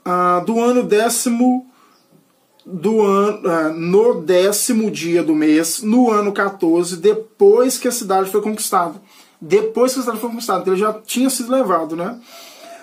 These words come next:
"Naquele mesmo dia veio a mim a mão de Idrevavre,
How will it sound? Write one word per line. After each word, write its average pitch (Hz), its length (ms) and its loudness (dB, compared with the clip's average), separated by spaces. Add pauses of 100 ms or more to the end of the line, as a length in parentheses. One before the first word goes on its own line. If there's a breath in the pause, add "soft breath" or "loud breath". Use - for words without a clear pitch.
(100)
"Naquele 220 500 2
mesmo 269 500 2
dia 226 360 0
veio 254 280 0
a 240 40 0
mim 214 420 -2
a 233 180 0
mão 208 300 0
de 226 360 -6 (120)
Idrevavre, 185 1300 0